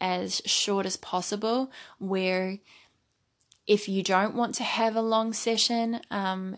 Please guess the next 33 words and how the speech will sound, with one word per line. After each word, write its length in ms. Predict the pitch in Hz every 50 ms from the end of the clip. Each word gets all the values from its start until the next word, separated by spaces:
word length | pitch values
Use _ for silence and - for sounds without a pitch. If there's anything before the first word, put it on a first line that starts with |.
| - -
you 160 | - 202 190
can 200 | - 214 202 185
just 360 | 180 196 190 190 - - -
do 320 | 196 190 190 185 185 196 - _ _ _ _ _
the 100 | - 196
guided 320 | 185 - 185 180 180 185 180
meditation 500 | 180 180 180 - 185 180 180 - 185 185
that 80 | 180 180
I 100 | 175 175
provide, 560 | - 185 180 175 175 170 180 214 247 247 - - _ _ _ _ _ _ _ _ _ _ _ - -
and 140 | - 202 190
you 60 | 185
can 220 | 175 - 196 190 180
get 340 | - 190 160 123 - - - - - - - - - - - - _ _ _ _ _ _ _ _ _ _ _ _ _
all 240 | 202 208 196 196 190
the 80 | 185
goods 320 | 185 208 190 180 165 165 -
from 220 | - 180 175 175
that. 400 | 175 185 247 294 277 269 - - - - - - - - -
Um, 220 | - 196 190 180 170
if 180 | - 190 -
you 60 | 196 185
choose 440 | - - - 190 190 180 - -
to 480 | - 196 185 180 180 180 180 180 190 - _ _ _ -
carry 380 | - - - 202 185 185 185 180
the 100 | 185 175
meditation 600 | 175 180 180 175 - 196 175 175 175 - 175 - - -
on 360 | 202 196 190 - - - 208
and 220 | - - 185 180 175
do 240 | - 185 180 180
it 180 | 175 - - - _ _ -
without 400 | 185 180 175 - 180 175 - -
having 460 | - - 175 196 175 180 185 190